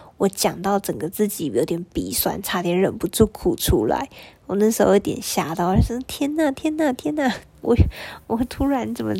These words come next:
就是讲这种正事，然后讲到要哭这样子。跟大家到底讲一下是什么事情。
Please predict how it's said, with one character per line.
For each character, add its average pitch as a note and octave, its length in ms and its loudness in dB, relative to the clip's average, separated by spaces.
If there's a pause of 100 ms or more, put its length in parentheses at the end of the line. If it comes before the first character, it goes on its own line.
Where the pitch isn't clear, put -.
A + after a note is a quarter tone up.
(140)
就 B3 160 0
是 A#3+ 140 2
讲 F3+ 280 0
这 A3 140 4
种 F#3+ 180 0
正 G#3 240 2
事， G3+ 140 -2
然 F3+ 140 -2
后 G3 80 0
讲 - 200 -6
到 F3 140 -2
要 F#3 100 0 (120)
哭 - 280 2
这 F3 140 -6
样 - 100 -2 (160)
子。 - 140 -18 (760)
跟 G3 160 2
大 G3+ 140 0
家 G3+ 100 0
到 G#3 160 0
底 F3 100 -4
讲 - 240 -8
一 G3 60 -10
下 G#3+ 200 0
是 G#3 140 -4
什 - 180 -6
么 - 80 -14
事 - 220 -6
情。 - 220 -8